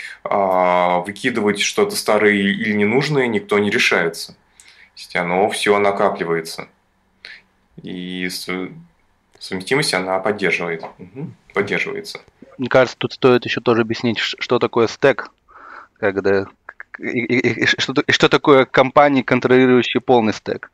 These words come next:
Speaker 2: То есть, в принципе, есть такое понятие, как, э, стэк, э, computer science, э, дисциплин, или как это, как это назвать, уровней. И, в принципе, это н-, мы, там, если так очень быстро проходить, это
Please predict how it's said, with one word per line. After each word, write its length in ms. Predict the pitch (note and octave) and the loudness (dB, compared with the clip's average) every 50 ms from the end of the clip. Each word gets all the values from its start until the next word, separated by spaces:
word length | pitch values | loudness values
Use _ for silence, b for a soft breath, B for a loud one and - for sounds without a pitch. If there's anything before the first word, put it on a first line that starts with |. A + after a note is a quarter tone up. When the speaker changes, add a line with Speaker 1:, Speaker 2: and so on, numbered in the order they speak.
| B B B B B B B B B B B B B B B B | B B B B B B B B B B B B B B B B
Speaker 2:
То 80 | - G2+ | 0 0
есть, 120 | F#2+ - | 0 0
в 40 | - | 2
принципе, 760 | C3 C#3+ C#3+ - C#3+ - C3+ B2+ A#2+ A#2 A2 G#2 F2 E2+ F2 - - - _ _ - | 2 4 4 4 4 4 6 6 6 6 4 4 0 -4 -8 -12 -14 -20 _ _ -12
есть 560 | - A#2 A2+ A#2 B2 B2+ A#2+ - - - - - A2+ G#2+ | -8 -2 2 4 6 6 6 4 2 0 -2 0 0 2
такое 240 | - G#2+ - A#2 A2+ | 2 2 0 0 2
понятие, 360 | - A#2 A#2 A#2 - - G#2+ | 2 2 2 2 0 0 -2
как, 420 | G2 - - - - - - - - | 0 0 0 0 -2 -4 -10 -10 -10
э, 160 | - G#2 G#2+ G#2 | -8 -8 -8 -8
стэк, 440 | - - - A#2 A2 - - - - | -4 0 2 2 2 0 -4 -12 -10
э, 520 | - - G#2+ G#2 G#2 G#2 G2+ G2 G2 G2 G2 - _ _ _ _ - | -6 -4 -2 0 2 2 2 2 0 -2 -4 -10 _ _ _ _ -10
computer 260 | - A2 G#2 - G#2+ | -10 -8 -6 -6 -6
science, 560 | G#2+ - - A2+ A2+ A2+ A2 G#2 - - - - | -2 0 0 2 2 0 -2 -4 -6 -8 -6 -2
э, 340 | - G2 G2 G2 G2 G2 F#2+ F#2+ _ _ B B B B B B B B B B B B B | 0 2 4 4 4 2 0 -2 _ _ B B B B B B B B B B B B B
дисциплин, 640 | A2 G#2+ - - A2 - - A2+ C#3 E3+ F3 E3 - - - | -6 -6 -6 -6 -6 -4 0 2 2 2 2 0 -2 -6 -6
или 100 | G2 G2 | -6 -4
как 260 | - - G2 - - | -2 -2 -4 -4 -6
это, 160 | F#2+ - - - - - - | -14 -18 -18 -16 -16 -14 -6
как 180 | - - G#2 - | -2 -2 -2 -2
это 140 | - - G#2 | -4 -6 -6
назвать, 460 | G#2 G2+ G2+ G2+ G2 F#2+ - - - | -4 -2 2 2 2 0 0 -6 -12
уровней. 680 | - - A2+ A#2+ C#3 D3 D3+ D3+ C3+ B2+ A2+ F#2+ F#2+ - B B B B B B B | -8 -6 -4 -2 0 2 4 4 4 4 2 0 -2 -4 B B B B B B B
И, 80 | - | -8
в 40 | G2 | -4
принципе, 380 | - B2 C3 C3+ - - - A2+ | 0 0 0 0 0 2 4 4
это 280 | A#2 A2+ - - G#2 | 4 4 2 0 -2
н-, 360 | G#2 G#2 G#2 G2+ G#2 G#2 G#2 - | 0 0 0 0 0 -2 -2 -4
мы, 340 | - A2 A2 A2 G#2 - - - | -4 -2 -2 -2 -2 -4 -4 -2
там, 180 | - A2 G#2+ A2 | 0 0 0 0
если 260 | G#2 - - A2 G2+ | -2 -4 -4 -6 -4
так 240 | - G#2 G2+ - - | -2 -2 -2 0 -2
очень 240 | A2+ - - A#2 | -2 0 -2 -2
быстро 300 | A#2 B2 C3+ - - A#2 | 0 -2 -2 0 0 -2
проходить, 440 | G2+ - A2 - - A#2+ B2+ B2 - | -2 -2 -2 0 0 2 2 0 0
это 320 | G#2+ G2 - - G2+ G2 | 0 -2 0 0 -2 -2